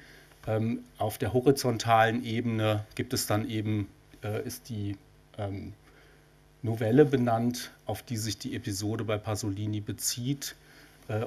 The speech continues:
oder aber, wie ich oben geschrieben habe, zum Teil gibt es eben keine Entsprechung und es gibt, ähm, von Pasolini selbst erfundene Szenen. Ähm, man kann aus dieser Struktur eigentlich keine,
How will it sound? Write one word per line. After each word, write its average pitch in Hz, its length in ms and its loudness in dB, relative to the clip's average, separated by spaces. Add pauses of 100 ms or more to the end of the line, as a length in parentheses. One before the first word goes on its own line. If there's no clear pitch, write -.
oder 113 300 2
aber, 110 260 0
wie 107 60 -4
ich - 160 -6
oben 113 240 -4
geschrieben 101 540 -6
habe, 101 260 -4
zum 101 200 -4
Teil 104 240 2
gibt - 200 -6
es 104 120 -4
eben 101 220 -4
keine 107 380 -2
Entsprechung 101 920 -4
und 95 120 -10
es - 160 -8
gibt, - 440 -12
ähm, 90 300 -8 (180)
von 95 160 -8
Pasolini 95 500 -6
selbst - 480 -8 (100)
erfundene 95 580 -8
Szenen. 95 460 -8 (880)
Ähm, 101 380 -4 (440)
man 107 160 0
kann 131 240 8
aus 120 280 0
dieser 117 260 0
Struktur - 720 -2
eigentlich 107 480 -2
keine, 104 540 0